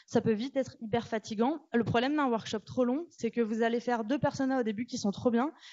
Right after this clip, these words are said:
et à la fin, les gens, ils en peuvent plus, ils ont envie de pisser, ils ont envie de boire du café, ils ont envie de cloper, et en fait, au bout de quarante-cinq minutes, vous avez perdu tout le monde, et vos deux derniers personas, eh ben, ils sont pas fiables parce que, euh, votre, votre, euh, atelier, il va partir un petit peu en vrille. Donc, c'est important de faire des pauses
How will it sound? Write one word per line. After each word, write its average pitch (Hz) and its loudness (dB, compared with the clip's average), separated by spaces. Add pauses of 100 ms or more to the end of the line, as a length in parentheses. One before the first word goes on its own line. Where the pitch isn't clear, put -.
(120)
et 226 2
à 226 4
la 233 4
fin, 294 2
les 269 4
gens, 247 2
ils 254 0
en 208 0
peuvent 262 0
plus, 277 0
ils 220 0
ont 214 0
envie 220 -2
de - -16
pisser, 254 -2
ils 262 2
ont 214 4
envie 220 0
de 220 -2
boire 233 2
du 214 -4
café, 254 0
ils 233 0
ont 220 2
envie 220 -2
de - -16
cloper, 247 2 (300)
et 220 2
en 226 0
fait, 254 0
au 240 0
bout 214 0
de - -14
quarante-cinq 240 0
minutes, 240 0
vous 208 0
avez 202 2
perdu 208 0
tout 247 -2
le 247 6
monde, 247 2 (260)
et 214 2
vos 208 2
deux 247 2
derniers 240 2
personas, 233 2
eh 202 -8
ben, 208 0
ils 220 -2
sont 220 -4
pas 214 0
fiables 269 -2
parce - -6
que, 220 0
euh, 190 0 (300)
votre, 208 2
votre, 202 -2
euh, 190 2
atelier, 220 0
il 202 -2
va 185 0
partir 220 -4
un 214 0
petit 202 -8
peu 190 2
en 208 4
vrille. 208 2
Donc, 196 -2
c'est - 0
important 240 0
de 269 -4
faire 202 -2
des 196 0
pauses 226 2